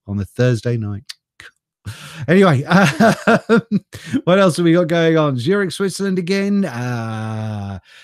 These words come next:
uh, yeah, if you translate it into English, it's Peter. Fuck yes, I got it right. Excellent. Well done, me.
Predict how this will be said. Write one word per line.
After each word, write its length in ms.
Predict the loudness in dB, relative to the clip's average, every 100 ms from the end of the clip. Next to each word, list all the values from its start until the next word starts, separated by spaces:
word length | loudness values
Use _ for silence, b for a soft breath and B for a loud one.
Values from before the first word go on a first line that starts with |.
| B
uh, 200 | -4 -2 0
yeah, 140 | 0
if 100 | -2
you 100 | -4
translate 540 | -4 -4 -2 -2 -2
it 60 | -2
into 200 | -4 -2
English, 320 | -2 0 -2
it's 200 | -2 -6
Peter. 440 | -2 -2 0 -2 -4
Fuck 220 | -4 -2
yes, 240 | 0 0 -2
I 40 |
got 140 | 0 0
it 60 |
right. 340 | 2 0 -2 -8 -4
Excellent. 560 | -2 -2 -2 -2 -4 -4
Well 240 | -2 0
done, 240 | 0 -2 -2
me. 200 | -6